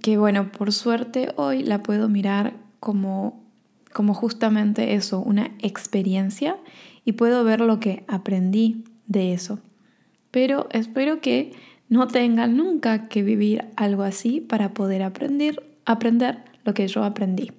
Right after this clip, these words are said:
Y por eso hoy le quiero, les quiero compartir algunos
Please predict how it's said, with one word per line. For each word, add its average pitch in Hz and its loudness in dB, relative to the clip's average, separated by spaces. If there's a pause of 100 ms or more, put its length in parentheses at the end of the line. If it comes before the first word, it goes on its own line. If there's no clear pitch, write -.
(460)
Y 262 -2
por 269 0
eso 269 0
hoy 254 4
le 254 0
quiero, 208 0
les 220 0
quiero 196 0
compartir 277 -2 (400)
algunos 220 2